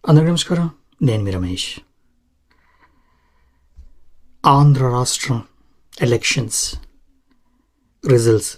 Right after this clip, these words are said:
ఇప్పుడే వచ్చాయి, అలాగే దేశంలో రిజల్ట్స్ కూడా ఇప్పుడే అనౌన్స్ చేయడం జరిగింది. ఆంధ్ర రాష్ట్ర రిజల్ట్స్ మన రికార్డు కోసం చెప్పుకోవాలంటే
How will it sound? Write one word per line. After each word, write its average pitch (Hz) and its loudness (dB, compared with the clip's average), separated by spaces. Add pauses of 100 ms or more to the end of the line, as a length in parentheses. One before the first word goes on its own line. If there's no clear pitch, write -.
(120)
ఇప్పుడే - -2
వచ్చాయి, - -6 (1500)
అలాగే 107 0
దేశంలో 101 -4 (1160)
రిజల్ట్స్ 104 -2
కూడా 104 -4 (260)
ఇప్పుడే 120 -8
అనౌన్స్ 95 -8
చేయడం 98 -4
జరిగింది. 90 -8 (1800)
ఆంధ్ర 156 2
రాష్ట్ర 123 -4 (340)
రిజల్ట్స్ 101 -2 (800)
మన 123 2
రికార్డు 113 2
కోసం - -6
చెప్పుకోవాలంటే 107 -4